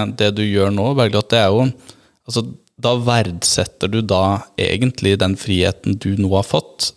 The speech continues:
fremfor egentlig å bli kjent med kollegaene dine face to face, egentlig. Altså, hvis du drar den helt veldig spist, så er jo, for deg så betyr det mer. Og det er jo en personlig greie, og hvis man alle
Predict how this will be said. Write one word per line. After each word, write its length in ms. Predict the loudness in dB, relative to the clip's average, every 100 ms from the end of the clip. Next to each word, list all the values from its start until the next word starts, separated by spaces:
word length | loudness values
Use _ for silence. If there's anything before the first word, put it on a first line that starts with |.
| -8
fremfor 640 | 0 2 0 -2 -2 0
egentlig 600 | 0 0 0 0 0 -2 0
å 180 | 0 -2 -8 -20 -20 -20 _ _ _ _ -2
bli 160 | 0 2
kjent 500 | 0 -2 -4 -6 -2
med 300 | 0 0 -2 -4
kollegaene 440 | 0 2 2 2
dine 180 | 0 0
face 240 | 0 -2 -2
to 60 | 0
face, 260 | 2 2
egentlig. 300 | 0 -2 -6 -8 -12 _
Altså, 300 | -4 0 0 -2 -8 _ _
hvis 160 | -8 -4
du 60 |
drar 200 | -2 0 0
den 100 | -4
helt 380 | -4 -2 -2 -2 -10 _ _ _ _ _
veldig 420 | -10 -4 -2 -2 -2
spist, 460 | 0 -2 -4 -10 -20 _ -10 -10 -8
så 160 | -2 2
er 80 | 4
jo, 360 | 2 0 -4 -6
for 160 | -2
deg 220 | 0 2 0
så 120 | -2
betyr 240 | -4 -2 0
det 80 | 0
mer. 240 | 0 -2 -4 -16 _ _ _ _ _ _
Og 200 | -2 0
det 80 | 2
er 80 | 2
jo 60 | 2
en 60 | 0
personlig 380 | -2 0 2 2
greie, 160 | 4
og 80 | 2
hvis 140 | 0 0
man 80 | 0
alle 400 | 0 0 0 0